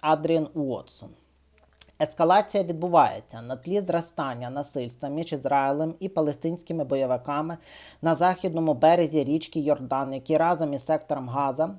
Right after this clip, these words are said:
є частиною території, де палестинці давно прагнули створити державу. Також Ізраїль проходить політичними потрясіннями через політичні розбіжності щодо реформування судової системи.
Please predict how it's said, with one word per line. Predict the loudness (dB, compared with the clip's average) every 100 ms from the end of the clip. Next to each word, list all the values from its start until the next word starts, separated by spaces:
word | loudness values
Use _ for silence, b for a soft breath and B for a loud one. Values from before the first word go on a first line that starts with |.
| -4
є | -2 0
частиною | -2 -4 -2 -2 -2 -2
території, | -2 -2 -2 -2 -2 -4
де | -6
палестинці | -2 -2 -4 -6 -6 -4
давно | -4 -2 -2 -2
прагнули | -2 -2 -4 -8 -10
створити | -12 -8 -6 -4 -2
державу. | -4 -4 -8 -8 -12 -20 _ B B B 0
Також | 2 2 0 -2
Ізраїль | 2 4 4 2 -8 _ _ _ _ _ -20 _
проходить | -2 2 2 2 0
політичними | 0 -2 -2 -4 -2 -4
потрясіннями | -2 -4 -4 -4 -4 -6 -8 -14 -4
через | 0 0 0
політичні | -2 -2 -2 -4 -2 -2
розбіжності | -2 -4 -8 -8 -8 -10 -10
щодо | -6 -4 0 0 0
реформування | -2 -2 -2 0 0 0 -2 -6
судової | -4 -2 -2 -2 -4
системи. | -6 -12 -10 -10 -12